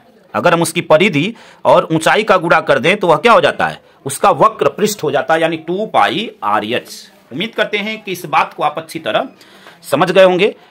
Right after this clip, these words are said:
यानी यहाँ पे जब हम इसको ओपन करेंगे, जैसा कि अभी हमने पेज से आपको बनाकर बताया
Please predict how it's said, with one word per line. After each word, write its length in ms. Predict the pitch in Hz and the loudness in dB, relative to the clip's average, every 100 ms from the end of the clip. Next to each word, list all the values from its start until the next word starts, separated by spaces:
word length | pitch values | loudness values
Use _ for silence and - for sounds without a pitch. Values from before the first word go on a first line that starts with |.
| _ | _
यानी 360 | 139 143 190 311 - _ | -2 0 -2 -6 -12 _
यहाँ 260 | 147 160 196 | -2 0 0
पे 140 | 151 190 | 0 -2
जब 260 | 147 160 | 2 2
हम 160 | 170 202 | 2 2
इसको 400 | - 160 202 - _ - | -2 -2 -2 -2 _ -8
ओपन 280 | 170 180 254 | -6 0 0
करेंगे, 360 | 233 143 123 185 | 2 2 2 0
जैसा 220 | 151 160 | 0 0
कि 120 | 156 | 0
अभी 140 | 156 185 | 2 2
हमने 180 | 175 | 2
पेज 240 | 180 180 151 | 0 0 0
से 140 | - | 0
आपको 200 | 170 - | 0 2
बनाकर 340 | 160 160 165 135 | 0 2 0 0
बताया 440 | 135 131 180 | 0 0 0